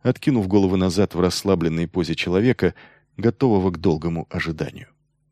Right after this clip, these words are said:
Иногда Джоул мог быть сверхъестественно деликатным. «Елена!» С усилием граф фор Косиган оторвался от Майлза и крепко сжал ладони Елены в своих руках.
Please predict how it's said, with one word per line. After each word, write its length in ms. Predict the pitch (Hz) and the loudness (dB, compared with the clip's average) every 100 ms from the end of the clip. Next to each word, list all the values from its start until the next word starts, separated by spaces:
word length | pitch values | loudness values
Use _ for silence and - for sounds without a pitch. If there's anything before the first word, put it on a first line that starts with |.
| _ _ _ _ | _ _ _ _
Иногда 500 | - 95 107 107 143 | -4 0 0 2 2
Джоул 500 | 123 95 110 104 95 | 2 0 0 2 2
мог 280 | 95 107 104 | 2 0 0
быть 180 | 90 95 | 0 -2
сверхъестественно 1120 | - 101 107 - 101 - - 85 - 82 82 | -2 0 -2 -2 -6 -4 -4 -4 -4 -6 -6
деликатным. 640 | 78 82 78 - - - - _ _ _ _ _ _ _ _ _ | -4 -4 -6 -8 -14 -20 -20 _ _ _ _ _ _ _ _ _
«Елена!» 520 | 90 92 117 104 156 - _ _ _ | 0 4 4 4 0 -14 _ _ _
С 180 | - - | -6 -2
усилием 480 | 98 147 120 104 95 | 0 4 4 4 4
граф 240 | 107 104 | 4 2
фор 200 | - 101 | 0 0
Косиган 460 | - - - 101 101 | 2 0 2 2 2
оторвался 560 | 98 101 101 92 - | 2 2 2 2 0
от 120 | 98 | 0
Майлза 460 | 131 139 123 92 101 - - _ - | 2 4 4 2 0 -2 -20 _ -6
и 80 | |
крепко 440 | 110 147 143 - 113 | 0 2 2 0 -2
сжал 320 | 90 107 98 | 2 2 4
ладони 380 | 98 92 101 92 | 4 2 0 0
Елены 420 | 87 101 113 87 | 0 0 0 0
в 60 | - | -4
своих 320 | - 87 - | -2 -4 -4
руках. 480 | 87 - - - | -6 -6 -8 -14